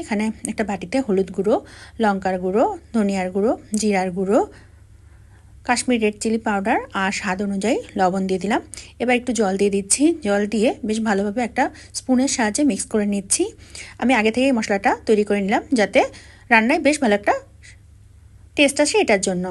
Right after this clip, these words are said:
গুঁড়া মশলা এইভাবে আগের থেকে যদি তোমরা এরকম করে গুলিয়ে রাখো, তাহলে খুব ভালো হয় রান্নাটা এটার জন্য। এবার কড়াইতে তেল দিয়ে দিয়েছিলাম, তেলটা গরম হয়ে আস-, আসার পরে আমি একে একে সবগুলো মাছ দিয়ে দিয়েছি।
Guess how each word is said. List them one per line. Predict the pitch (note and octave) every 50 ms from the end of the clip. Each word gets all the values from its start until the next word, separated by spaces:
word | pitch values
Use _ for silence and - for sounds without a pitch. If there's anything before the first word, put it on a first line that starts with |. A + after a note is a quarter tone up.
| F3+ F3 - - - - A3+ A3
গুঁড়া | A#3 A#3
মশলা | A3+ A3+ A#3 - D4+ C#4+
এইভাবে | A3+ A#3 A3+ A3+ C4 B3
আগের | G#3+ G#3+ A3 A3 -
থেকে | A#3+ A3 A#3 A#3+
যদি | A#3+ A3+ A#3+
তোমরা | A#3 A#3+ G#3+ G#3 A3 C#4 F4 - - - - - - - -
এরকম | A3 G#3+ G#3 - A3+ A3
করে | A3+ G#3+ A3
গুলিয়ে | G#3 A3+ A3+ A3+ C4 C#4 B3
রাখো, | G#3+ G3+ - D4+ - - E4+
তাহলে | B3 A3 G#3 G#3+ A3 A3
খুব | - C4 A3 G#3
ভালো | - A3 G3 A3 A3 G#3
হয় | G3+ F#3 F3+ F#3
রান্নাটা | F#3 F3+ F3+ F3+ F3 F3+ F3 F3 F3+ - - - - - A3
এটার | G3+ G3+ G3 -
জন্য। | F#3+ F3+ F3 F3+ F3+ F3+ - - - - - -
এবার | - A3+ A3+ -
কড়াইতে | A3+ G#3+ A3 A3 A3+
তেল | A3+ - A#3+ A#3+ B3
দিয়ে | B3+ A#3 B3
দিয়েছিলাম, | B3 B3+ B3 - C#4+ C4 C4 C#4+ E4+ E4+ -
তেলটা | G3+ G3+ G#3 G#3 G#3
গরম | F#3+ G3 G3 G#3 A3+ A3
হয়ে | B3 B3 A#3+ A3
আস-, | A3+ A3 - B3 A#3 - - - -
আসার | F#3+ A3+ B3 B3 B3
পরে | A#3 G3 C4+ B4+ - -
আমি | F#3 G3 G3+ G3+
একে | G3+ - G3
একে | F#3+ G3 A#3
সবগুলো | - F#3+ F3 F3+ G3+ G3+ G#3 F#3+
মাছ | G3 A#3+ F#4 - - - - - - - - -
দিয়ে | A#3 A3+ G#3+ G3
দিয়েছি। | F#3+ G3 F#3+ G3 - -